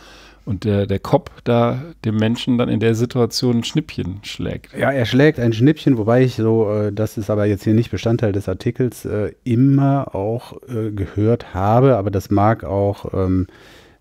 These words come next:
Speaker 2: äh, maximal, ähm, äh, Halbwissen sein, <clears throat>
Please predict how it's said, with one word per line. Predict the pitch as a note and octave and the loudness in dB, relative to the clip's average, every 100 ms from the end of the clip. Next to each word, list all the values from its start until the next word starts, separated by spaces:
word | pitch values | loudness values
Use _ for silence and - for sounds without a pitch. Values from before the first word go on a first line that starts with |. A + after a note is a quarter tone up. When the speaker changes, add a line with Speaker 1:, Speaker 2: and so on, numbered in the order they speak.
| _ | _
Speaker 2:
äh, | A2 G2 D2+ A#1+ | -4 -2 -2 -4
maximal, | G2 G#2 - A2 G2+ G2 G2 F#2+ | -2 -2 0 2 2 2 0 -2
ähm, | G2 F#2+ F#2+ F#2 E2+ - | -4 -2 0 0 -2 -8
äh, | F#2 F#2 F2 - - F2+ - | -8 -6 -8 -12 -14 -16 -6
Halbwissen | G#2+ A2+ - A#2 - G#2+ | 0 0 2 0 2 4
sein, | G#2+ G#2+ G#2 - - _ _ _ | 4 4 2 -2 -18 _ _ _
<clears throat> | C3+ C#3+ C#3+ A#2 | 0 2 2 2